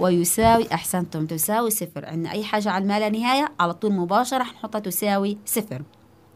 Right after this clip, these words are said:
الآن الفرع الثاني بعد ما أنا حسبت طاقة المدارات طالب مني أرتب هذه المدارات على حسب طاقتها. من خلال الإجابات اللي طلعت عندي بلاحظ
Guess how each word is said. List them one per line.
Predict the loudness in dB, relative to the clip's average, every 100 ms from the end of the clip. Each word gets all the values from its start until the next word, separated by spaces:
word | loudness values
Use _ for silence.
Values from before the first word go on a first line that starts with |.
| -20 -20 -20 -20 -20 -20 -20 -16 0
الآن | 6 8
الفرع | 8 6 4 4
الثاني | 2 4 6 6
بعد | 6 4
ما | 4
أنا | 2
حسبت | 2 2 0 2
طاقة | 2 2 -2
المدارات | 0 2 2 2 0 -4 -18 -20 -20 -20 -16 -16 -2
طالب | 8 8 8
مني | 6 6 4 4
أرتب | 6 4 2 2 2
هذه | 4 4 4
المدارات | 4 4 4 4 4 0 0
على | 2 2
حسب | 0 -2 -2
طاقتها. | -4 -4 -6 -6 -10 -12 -16 -20 -20 -20 2
من | 8 10 10
خلال | 6 6 6 6
الإجابات | 4 4 2 2
اللي | 2 0
طلعت | 0 -2 -2
عندي | -2 -2 -2 0
بلاحظ | 2 4 2 0 -4